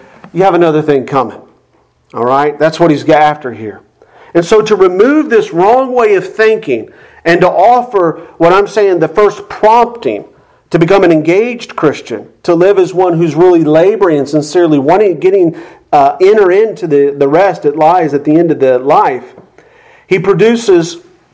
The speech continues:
two things here for their consideration. You have them in your notes. The first one is the discerning nature of God's Word. The discerning nature of God's Word. In verse twelve, we have three descriptives of the Word of God,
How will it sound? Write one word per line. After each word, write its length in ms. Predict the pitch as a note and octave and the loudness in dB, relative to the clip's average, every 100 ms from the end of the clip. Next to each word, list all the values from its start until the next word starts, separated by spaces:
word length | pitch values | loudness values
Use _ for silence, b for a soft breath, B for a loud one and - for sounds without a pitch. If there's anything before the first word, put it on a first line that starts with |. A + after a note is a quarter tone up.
| _ _ _ _ - - - | _ _ _ _ -20 -18 -4
two 220 | G#3+ A#3 | 0 0
things 480 | A#3 G#3+ F#3 E3 - | 2 2 4 0 -4
here 340 | B2+ A#2+ A#2+ B B B | -4 -4 -6 B B B
for 100 | - | -2
their 140 | D#3 D3+ | -2 0
consideration. 960 | D3+ D3+ D#3+ D#3 D3 C#3 C3+ G2+ G2+ | -2 -2 0 2 0 -2 -6 -12 -6
You 100 | B2 | 0
have 160 | D3+ D#3+ | 0 2
them 120 | E3+ | 2
in 100 | D#3+ | 2
your 100 | D#3 | 2
notes. 280 | D3+ B2 - | 0 -2 -6
The 100 | D3 | -4
first 380 | G#3 B3+ B3+ F#3+ | 0 0 0 0
one 280 | D3+ C#3+ B B B | 0 -2 B B B
is 320 | F#3 E3 D#3+ C#3+ | -2 0 0 -4
the 80 | |
discerning 640 | D#3 E3 - F#3 F3+ D#3+ D3+ | -4 -4 -2 -2 0 0 0
nature 420 | D#3+ E3+ E3+ C#3 | -2 -2 -4 -4
of 140 | B2+ | -4
God's 360 | - D3 C3+ B2 | 0 2 2 -2
Word. 500 | A#2+ D#3 D3 A2 - - - | -2 0 0 -2 -12 -16 -8
The 80 | |
discerning 520 | B2 C#3+ - F3 D#3 C#3+ | -4 -4 -2 0 0 0
nature 380 | C#3 C3+ C3 | -2 -2 -4
of 140 | B2 A#2 | -4 0
God's 360 | C3+ A#2+ - | 2 2 -2
Word. 500 | C3+ C#3 C3 G#2 - b b b b b - | -2 0 0 -4 -12 b b b b b -4
In 160 | E3+ | -2
verse 280 | E3 C4 D4 | 2 2 0
twelve, 440 | - B3+ G3 E3 F3 | 0 2 4 2 0
we 120 | F3 | 0
have 540 | G3+ A3 F3 D#3 - b b b b b b - | 2 2 2 0 -4 b b b b b b -6
three 300 | - A#3 D4 | -2 0 0
descriptives 1080 | C4+ G#3 - - G#3+ B3 - C#3+ B2+ B2 - | 0 -2 -2 -2 0 0 0 -2 -2 -10 -16
of 240 | - D3+ | -4 -2
the 80 | C#3+ | 0
Word 220 | C#3 C#3 | 0 -2
of 100 | B2+ | -4
God, 460 | B2 B2 A2+ A2+ - | -4 -2 -2 -4 -8